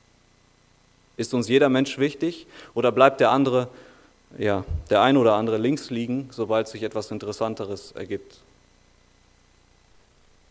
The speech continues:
Für ein gutes Zeugnis, das echt und nicht geheuchelt ist, braucht es einen guten Charakter, der sich natürlich nicht an einem Tag entwickelt.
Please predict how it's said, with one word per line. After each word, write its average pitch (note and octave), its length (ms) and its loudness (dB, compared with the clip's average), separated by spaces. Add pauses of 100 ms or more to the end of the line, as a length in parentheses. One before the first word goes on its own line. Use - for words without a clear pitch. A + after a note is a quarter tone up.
(300)
Für C3 140 0
ein C3 100 0
gutes F3 360 -4
Zeugnis, C3+ 480 -2
das G2+ 300 -8
echt - 440 -4 (440)
und G2+ 400 -10
nicht C3 300 -2
geheuchelt A#2 460 0
ist, A2+ 280 -2 (380)
braucht C3 300 0
es A2+ 100 -8
einen G#2+ 180 -4
guten A#2 240 -6
Charakter, G#2+ 500 -8 (1200)
der A2 200 4
sich A2 380 -6 (120)
natürlich G#2+ 380 -6
nicht A2 200 -8
an G#2 80 -4
einem G2+ 180 -4
Tag G#2 240 -6
entwickelt. F#2+ 600 -12